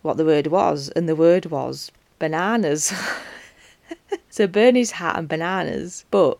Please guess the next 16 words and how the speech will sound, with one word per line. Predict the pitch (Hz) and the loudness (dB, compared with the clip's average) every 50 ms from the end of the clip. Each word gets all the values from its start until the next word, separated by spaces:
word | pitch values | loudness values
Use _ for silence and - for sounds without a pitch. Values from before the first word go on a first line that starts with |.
| _ _ - | _ _ -2
the | 202 | 2
mystery | 196 208 240 226 - - - 214 208 202 | 4 4 4 2 0 0 2 4 4 6
is, | 208 214 170 127 131 139 151 - - - - _ _ _ | 6 6 4 4 2 0 -2 -6 -10 -12 -14 _ _ _
nobody | - 180 190 202 214 190 202 190 190 | -2 2 4 4 4 2 2 0 0
knows | 180 180 196 208 196 170 151 147 143 | 2 2 2 4 4 4 2 2 -2
how | - - - 165 165 165 165 165 165 170 - | -6 -8 -4 -2 0 2 2 2 2 0 -2
that | - 160 156 - - | -2 -2 -4 -4 -6
sound | - - - 147 147 160 190 214 214 190 | -8 -6 -6 -4 -2 -2 -2 -2 -2 -4
got | - 196 - | -4 -4 -4
on | - - 156 151 147 143 _ _ _ _ - | -4 -6 -8 -10 -12 -14 _ _ _ _ -12
the | 156 | -12
tape. | - - - 143 147 196 240 247 - _ _ - - - | -10 -6 -4 -2 -2 -2 -2 -4 -8 _ _ -20 -16 -10
I | - | -8
mean, | 180 170 165 160 156 151 151 151 147 _ _ _ - | -6 -4 -4 -4 -6 -6 -8 -10 -14 _ _ _ -6
nobody | 185 165 165 156 151 | -2 0 0 0 0
knows. | 156 160 190 226 240 233 - - | 0 0 -2 -2 -4 -6 -10 -16